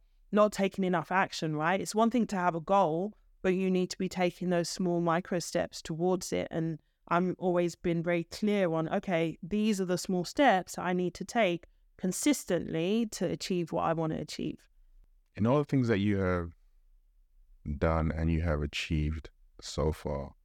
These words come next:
Speaker 2: what are you the most proud of?
Speaker 1: Hmm, what am I most proud of? Hmm.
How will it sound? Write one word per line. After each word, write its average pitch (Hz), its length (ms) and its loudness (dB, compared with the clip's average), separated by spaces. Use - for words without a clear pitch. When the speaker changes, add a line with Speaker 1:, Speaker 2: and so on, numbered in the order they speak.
Speaker 2:
what 127 200 2
are - 20 0
you 147 60 2
the 147 100 2
most 127 220 0
proud 110 260 2
of? - 240 -10
Speaker 1:
Hmm, 214 440 4
what 220 180 -2
am 240 80 2
I 226 140 2
most 180 400 -2
proud 180 500 0
of? - 440 -2
Hmm. 175 920 2